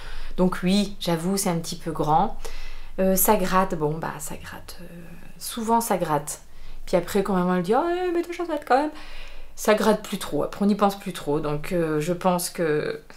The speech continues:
<laughs> j'insisterai quand même un peu. Mais sinon, elle les trouve très belles. Elle était très contente, euh, de la couleur et tout ça. Mais, euh,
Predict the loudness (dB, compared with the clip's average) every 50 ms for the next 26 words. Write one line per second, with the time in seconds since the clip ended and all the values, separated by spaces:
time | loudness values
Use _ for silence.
0 | -20 -20 -20 -20 -20 -20 -20 -20 -20 -20 -18 -16 -16 -12 -2 2 2 4 4 4
1 | 2 2 4 2 2 2 2 4 6 8 8 8 6 4 4 2 2 2 2 0
2 | 0 0 -2 -2 -4 -6 -6 -4 -2 -2 -2 -4 -6 -12 -14 -14 -12 -12 -12 -12
3 | -12 -14 -14 -14 -14 -4 2 6 8 8 8 8 6 8 8 8 8 8 6 2
4 | 0 -4 -4 -2 2 4 4 4 4 2 0 -6 -10 -6 -4 -4 -2 -4 -6 -8
5 | -6 -4 -4 -2 -2 -2 -2 2 4 6 6 6 6 4 0 -2 0 2 2 2
6 | 2 2 0 0 0 0 -2 -4 -6 -10 -14 -12 -12 -12 -12 -12 -12 -10 -8 -6
7 | -4 -2 -4 -4 -6 -6 -2 2 4 6 6 6 4 4 2 0 -2 -4 -8 -2
8 | 0 2 2 2 2 0 0 0 0 0 -2 -2 -4 -6 -8